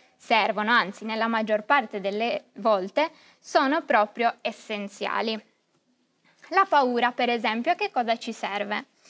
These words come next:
Ci serve per proteggerci di fronte ai pericoli, una protezione che avviene attraverso il comportamento di fuga.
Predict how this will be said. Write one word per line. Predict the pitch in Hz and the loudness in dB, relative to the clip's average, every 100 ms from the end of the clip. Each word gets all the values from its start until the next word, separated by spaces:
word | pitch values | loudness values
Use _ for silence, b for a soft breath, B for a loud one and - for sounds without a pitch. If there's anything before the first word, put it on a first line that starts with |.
| b b b | b b b
Ci | - | -4
serve | 453 285 240 240 277 | 0 2 2 2 0
per | 226 196 | 0 0
proteggerci | 208 339 359 285 208 196 226 247 - 415 | -2 -2 0 2 2 2 -4 -4 -2 -2
di | 254 | -2
fronte | 240 226 190 233 | 0 -2 -2 -6
ai | 202 | -6
pericoli, | 247 185 208 - 214 208 214 _ b b b | -6 -6 -6 -4 -2 -2 -8 _ b b b
una | - 381 285 | -4 0 0
protezione | 240 233 - 233 - 226 170 233 | 0 -4 -2 -6 -4 0 0 0
che | 277 | 0
avviene | 427 254 247 | 0 0 0
attraverso | 247 254 330 - 220 | -2 0 2 0 0
il | 220 | -2
comportamento | 240 254 285 311 403 262 196 226 214 | 0 2 2 2 2 0 -2 -4 -4
di | 202 | -6
fuga. | - 220 196 214 | -8 -8 -4 -2